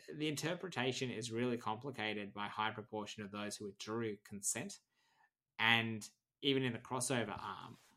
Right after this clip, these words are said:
And it seems like the people that did progress ended up going on a parp inhibitor without actually telling the trial. And it sounds like they were not documented as disease progression at that point.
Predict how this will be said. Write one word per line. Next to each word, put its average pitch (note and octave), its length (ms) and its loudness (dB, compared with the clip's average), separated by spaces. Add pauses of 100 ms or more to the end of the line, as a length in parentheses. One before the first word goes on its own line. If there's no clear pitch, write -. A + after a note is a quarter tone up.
(280)
And B2+ 160 6
it - 220 -2
seems F3 300 0
like D3 140 -2
the C#3+ 60 0
people D3+ 440 0
that A#2+ 280 2 (380)
did F3 180 4
progress A2+ 480 2
ended B2 220 2
up A#2+ 260 0
going A#2 300 4
on G#2+ 80 0
a G2+ 60 -4
parp B2+ 340 8
inhibitor A2 600 2 (280)
without A2+ 500 10
actually A2 600 0 (200)
telling B2+ 360 2
the B2+ 100 2
trial. D3+ 380 2
And C3 160 0
it A#2+ 100 0
sounds A#2+ 300 4
like A2+ 120 -2
they A2+ 120 0
were A#2 100 2
not A#2+ 220 0
documented A#2+ 560 -2
as G#2+ 180 -4
disease A2 380 -2
progression G#2+ 500 -4
at A2 240 -2
that G#2 240 -4
point. G3 240 -4